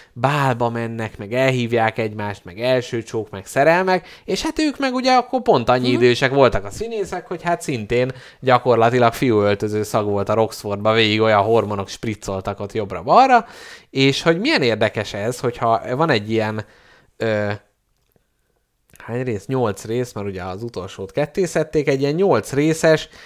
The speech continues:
Speaker 1: ilyen fiktív film, ami mégiscsak leköveti a te ilyen kamaszkorodat,
Speaker 2: Igen.
Speaker 1: a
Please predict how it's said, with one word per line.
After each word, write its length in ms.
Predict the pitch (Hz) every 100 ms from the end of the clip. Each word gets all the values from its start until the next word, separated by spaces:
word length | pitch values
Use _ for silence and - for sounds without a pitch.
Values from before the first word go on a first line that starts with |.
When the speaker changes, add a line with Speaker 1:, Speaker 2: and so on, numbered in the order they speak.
| - -
Speaker 1:
ilyen 420 | 151 151 156 156 - _
fiktív 560 | - 302 - - 123
film, 480 | - - 123 131 160
ami 240 | 151 165 202
mégiscsak 480 | 262 196 120 120 127
leköveti 680 | 123 - - 110 104 -
a 60 | 110
te 280 | - 113 107
ilyen 260 | 110 101 101
kamaszkorodat, 1000 | 185 196 160 - 165 151 139 135 135
Speaker 2:
Igen. 120 | 131 98
Speaker 1:
a 280 | 98 98